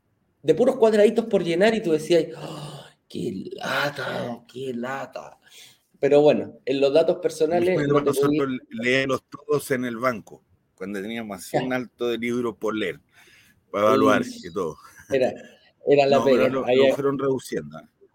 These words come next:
Speaker 2: Lo
Speaker 1: Menos
Speaker 2: fueron
Speaker 1: mal.
Speaker 2: reduciendo. Yo cuando me fui del, yo cuando me fui del banco ya teníamos tres hojas nada más, tres carillas, ¿cierto? Que íbamos,
Speaker 1: Ya.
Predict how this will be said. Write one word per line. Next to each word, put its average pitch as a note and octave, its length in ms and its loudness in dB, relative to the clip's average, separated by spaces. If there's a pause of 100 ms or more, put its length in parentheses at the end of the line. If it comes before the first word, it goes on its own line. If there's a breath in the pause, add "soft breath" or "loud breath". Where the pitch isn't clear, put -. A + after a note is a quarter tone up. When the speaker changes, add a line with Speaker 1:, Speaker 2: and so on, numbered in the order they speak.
(640)
Speaker 2:
Lo B2 60 -8
Speaker 1:
Menos A2+ 220 -2
Speaker 2:
fueron A2+ 180 0
Speaker 1:
mal. B2 60 2
Speaker 2:
reduciendo. B2+ 520 -4
Yo B2 140 -2
cuando A#2+ 200 -2
me G#2+ 100 -6
fui A#2+ 260 -6
del, G#2+ 680 -6
yo G#2 120 -12
cuando A2+ 220 -6
me G#2 100 -8
fui A2+ 200 -6
del A2 80 -4
banco A#2 280 -6
ya G#2+ 140 -4
teníamos G#2 800 -8 (440)
tres A2+ 180 -2
hojas A2+ 360 -2
nada A2 240 -6
más, A#2 200 -6 (720)
tres G#2+ 120 -6
carillas, A2 460 -4 (400)
¿cierto? G#2+ 280 -8
Que G#2+ 120 -6
íbamos, G#2 600 -4
Speaker 1:
Ya. - 340 -20